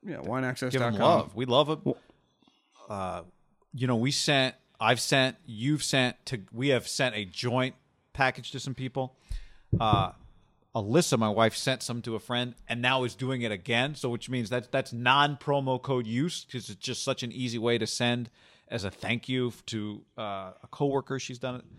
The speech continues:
Speaker 2: So, um, very useful. I know you're big on sending it as a gift. Send it to yourself. Do both. It's great. It's
Speaker 1: The,
Speaker 2: great,
Speaker 1: the
Speaker 2: great stuff.
Speaker 1: There is no better gift to send than one that you don't know is coming.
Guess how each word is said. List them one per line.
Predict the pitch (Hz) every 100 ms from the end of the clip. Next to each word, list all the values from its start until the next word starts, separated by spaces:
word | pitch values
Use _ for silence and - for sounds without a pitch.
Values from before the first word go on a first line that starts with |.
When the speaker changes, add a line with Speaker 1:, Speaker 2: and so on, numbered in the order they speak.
| - - - -
Speaker 2:
So, | - 120 110 107 -
um, | 107 92 90 90 107
very | 131 135
useful. | 127 123 - 117 113
I | 110
know | 113
you're | 110 117
big | 123 117
on | 113
sending | - 117 113
it | 110
as | 110
a | 101
gift. | 101 107 101 - _ _ _ _ _ _ _ -
Send | - 117
it | 117
to | -
yourself. | 120 - 113 110 - _ _ _ _ _ - - - - _ _ _ -
Do | 131
both. | 120 113 110 - - _ _ _ _ _ _ _
It's | -
great. | - 139 - -
It's | 196
Speaker 1:
The, | -
Speaker 2:
great, | - 143 107
Speaker 1:
the |
Speaker 2:
great | - 107 92 -
stuff. | - 78 - _ _ _ _ _ -
Speaker 1:
There | 131 139 156
is | 156
no | 175 160
better | 151 147
gift | 120 143 139 -
to |
send | 131 147 139 151 147 -
than | 127 117 113
one | 120 123 120
that | 110
you | 117 120
don't | 110 98
know | 107
is | 95 -
coming. | 90 64